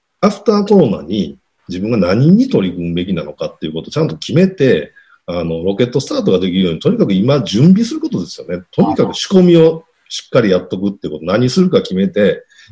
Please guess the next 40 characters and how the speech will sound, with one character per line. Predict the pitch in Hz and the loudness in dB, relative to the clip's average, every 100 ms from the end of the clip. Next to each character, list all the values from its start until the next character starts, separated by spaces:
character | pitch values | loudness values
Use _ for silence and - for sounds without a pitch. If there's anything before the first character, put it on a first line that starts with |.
| 101 | -10
え | 87 | -8
ー、 | |
し | 80 - | -8 -6
っ | |
か | - 135 | 0 0
り | 101 | 0
仕 | - | -4
込 | 120 | -6
む | 117 | -6
っ | 117 | -6
て | 139 | -6
こ | 113 | 0
と | 160 127 | 2 2
を、 | 80 - _ | 0 -8 _
や | 101 | -10
っ | |
ぱ | 113 | 0
り | 110 | 2
や | |
る | 104 | 2
の | 104 | -2
が | 80 | -4
必 | - - | -8 -6
要 | 90 78 | -4 -4
あ | |
る | 82 | -8
と | 90 | -12
思 | 85 | -10
い | |
ま | 85 82 | -8 -10
す | - | -8
し、 | - 135 80 - - - - | -2 0 0 -6 -20 -18 -8
え | 101 | -4
ー、 | |
そ | 170 | -2
れ | |
か | 185 | 2
ら | 185 | 4
そ | 160 | 4
の、 | 151 147 - | 2 2 -2